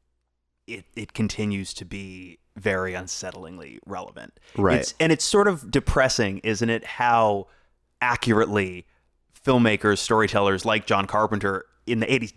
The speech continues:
Speaker 1: decades before today, were able to so accurately forecast the direction in which things were going.
Speaker 2: I mean, it's because, well, it's because the people who, like, were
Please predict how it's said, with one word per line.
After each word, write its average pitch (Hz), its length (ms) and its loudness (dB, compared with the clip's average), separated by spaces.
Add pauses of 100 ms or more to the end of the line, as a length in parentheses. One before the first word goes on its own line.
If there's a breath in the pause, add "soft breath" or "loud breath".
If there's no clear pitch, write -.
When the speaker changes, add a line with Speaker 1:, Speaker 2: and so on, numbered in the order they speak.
Speaker 1:
decades 98 760 -2 (320)
before 107 600 2
today, 87 460 -2 (260 soft breath)
were 120 140 2
able 120 240 2
to 117 140 -2
so 113 260 2
accurately 110 500 2
forecast 101 640 0
the 104 60 -2
direction 95 420 -4
in 92 80 -14
which 92 160 -14
things 90 240 -20
were 90 80 -20
going. 65 320 -20 (880 soft breath)
Speaker 2:
I 151 80 2
mean, 165 460 4 (680)
it's 135 280 2
because, 123 500 0
well, 117 360 0 (280)
it's 113 140 -2
because 107 260 -2
the 98 60 -18
people 104 320 -2
who, 95 500 -4 (720)
like, 82 280 -6 (280)
were 87 600 2